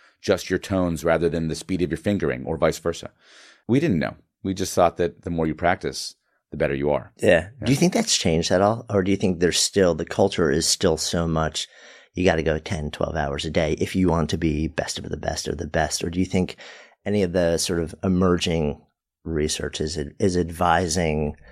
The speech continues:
Speaker 2: the earlier sort of academic slash institutional experience?
Speaker 1: Well, you know, it's an interesting question, and I think there are a lot of elements to it because traditionally, people are still gonna practice, practice, practice. And then the question for me is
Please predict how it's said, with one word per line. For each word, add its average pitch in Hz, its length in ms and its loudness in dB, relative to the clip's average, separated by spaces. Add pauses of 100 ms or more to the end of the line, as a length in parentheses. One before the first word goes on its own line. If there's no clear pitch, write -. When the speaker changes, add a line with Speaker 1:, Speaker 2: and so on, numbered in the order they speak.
(420)
Speaker 2:
the 95 300 2
earlier 82 680 4
sort 80 240 -2
of 80 280 -2
academic 76 680 -4
slash - 360 -4
institutional - 720 -4
experience? - 600 -8 (400)
Speaker 1:
Well, 170 200 0
you 165 120 -6
know, 165 180 2
it's 143 200 0
an 147 60 0
interesting 160 300 -2
question, 160 400 4
and 104 120 4
I 110 40 4
think 120 220 -4
there 127 100 2
are 110 40 4
a 104 40 2
lot 101 220 2
of 110 100 -2
elements 110 340 0
to 87 140 -2
it 76 80 0
because 90 440 -2 (180)
traditionally, 113 720 2 (760)
people 104 240 2
are 104 40 6
still 104 180 2
gonna 92 120 2
practice, 85 300 0
practice, - 300 -2
practice. - 480 -2 (720)
And 101 140 4
then 101 240 2
the 107 140 -2
question 123 320 2
for 117 100 -4
me 143 180 2
is - 380 -4